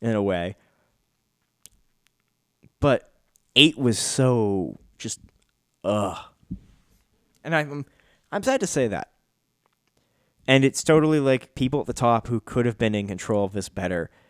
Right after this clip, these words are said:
and should have had a, like, general idea of where they want to go and explain that to their team.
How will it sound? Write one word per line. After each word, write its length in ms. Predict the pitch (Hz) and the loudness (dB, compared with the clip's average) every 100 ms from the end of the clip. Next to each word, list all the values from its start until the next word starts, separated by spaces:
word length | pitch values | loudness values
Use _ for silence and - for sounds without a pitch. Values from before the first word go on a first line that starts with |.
| _ _ _ | _ _ _
and 160 | - 110 | -8 -6
should 260 | - 139 120 | -2 0 0
have 120 | 113 | -2
had 340 | - 110 113 | -2 0 2
a, 340 | 101 101 95 87 | 2 0 -2 -4
like, 280 | 92 95 - | -6 -8 -12
general 560 | 135 - 147 143 151 139 | -10 4 4 6 4 4
idea 360 | 117 113 120 | 4 2 -2
of 100 | 101 | -4
where 200 | 104 110 | -2 -2
they 120 | 117 110 | 0 -2
want 260 | 104 98 | -4 -4
to 60 | 98 | -4
go 300 | 92 101 98 | 0 2 2
and 140 | - | -2
explain 560 | 95 - - 117 104 104 | -8 -10 -8 -4 -2 -2
that 220 | 101 92 | -2 -2
to 60 | 107 | -4
their 120 | 95 | -8
team. 300 | - 104 90 | -8 -8 -8